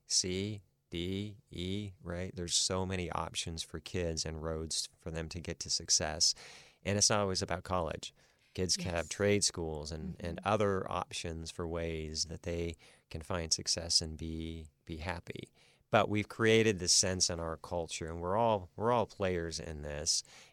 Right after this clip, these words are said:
Speaker 1: and not intentionally, but it, it's something that just has evolved, really, since there was such an emphasis around test scores when they did the No Child Left Behind many years ago. And again, as they've, they've switched that standard around, but it's still, test scores are really, you know, a big aspect of that.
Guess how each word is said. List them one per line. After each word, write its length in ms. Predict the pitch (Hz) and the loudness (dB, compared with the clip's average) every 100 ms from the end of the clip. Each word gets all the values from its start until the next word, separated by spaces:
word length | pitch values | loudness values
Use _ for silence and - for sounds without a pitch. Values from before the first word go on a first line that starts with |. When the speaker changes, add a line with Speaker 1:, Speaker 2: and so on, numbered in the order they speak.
| - | -6
Speaker 1:
and 380 | 90 85 85 - _ _ _ _ - | -2 -2 -4 -10 _ _ _ _ 0
not 160 | 120 110 | 2 4
intentionally, 800 | 101 98 98 95 85 85 92 82 95 | 2 0 0 -2 -2 -4 -6 -10 -4
but 160 | 90 | -2
it, 120 | 85 - | -2 -4
it's 180 | 98 - | 0 2
something 300 | 95 90 85 | 2 -2 -4
that 120 | 85 | -2
just 280 | 87 87 - | 2 2 2
has 180 | 78 | 0
evolved, 560 | 82 71 87 95 82 76 | 0 0 4 4 2 -2
really, 480 | 76 87 90 78 78 | -6 -2 -2 -2 -2
since 340 | - 80 80 | -2 -2 -2
there 100 | 82 | -2
was 100 | 82 | 2
such 220 | - 87 | 0 0
an 100 | 78 | -4
emphasis 540 | 82 82 82 - 82 - | -6 -6 -4 0 0 0
around 320 | 82 80 76 | -2 -6 -6
test 260 | - 85 - | -4 2 2
scores 420 | 85 78 73 - | 2 -6 -6 -8
when 140 | 78 | -8
they 100 | 76 | -8
did 280 | 76 80 73 | -8 -8 -8
the 280 | - 73 73 - _ _ _ _ - | -12 -10 -12 -16 _ _ _ _ -8
No 140 | 82 | -6
Child 300 | 82 82 78 | -4 -2 -2
Left 220 | 78 76 | -4 -6
Behind 440 | - - 82 80 78 | -10 -6 -4 -4 -4
many 180 | 78 78 | -6 -4
years 300 | 78 78 80 | -4 -4 -4
ago. 340 | 73 76 76 | -4 -6 -6
And 80 | 76 | -8
again, 280 | 78 87 80 | -4 -4 -2
as 120 | 80 | -2
they've, 200 | 80 73 - - - | -4 -6 -14 -14 -6
they've 160 | 87 | 0
switched 420 | - - 123 - | 2 4 4 4
that 260 | 87 80 80 | 4 0 4
standard 540 | - - 101 95 82 | 4 4 2 2 0
around, 320 | 80 80 82 80 | -2 -2 -2 -4
but 100 | 78 | 0
it's 140 | 78 | 4
still, 280 | - 90 85 | 4 4 0
test 260 | - 82 | -2 -2
scores 340 | - 82 82 80 | -2 -2 -4 -4
are 60 | 78 | -6
really, 320 | 78 78 50 | -6 -8 -8
you 80 | 76 | -8
know, 160 | 76 76 | -8 -8
a 40 | |
big 200 | 71 78 | -6 -6
aspect 520 | 76 80 - 73 73 | -2 0 -2 -4 -8
of 140 | 73 73 | -8 -6
that. 300 | 73 73 | -6 -6